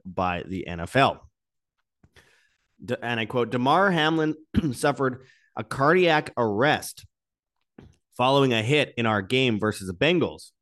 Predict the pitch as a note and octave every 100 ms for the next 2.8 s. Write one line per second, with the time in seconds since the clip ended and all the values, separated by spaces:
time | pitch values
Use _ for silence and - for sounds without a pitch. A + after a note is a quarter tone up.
0 | _ _ _ _ _ _ C#3+ B2 C3 G3
1 | - D#3+ B2+ B2 B2 - - C3 C#3 A#2+
2 | A2+ A2 A2 G#2 G2+ G#2+ G#2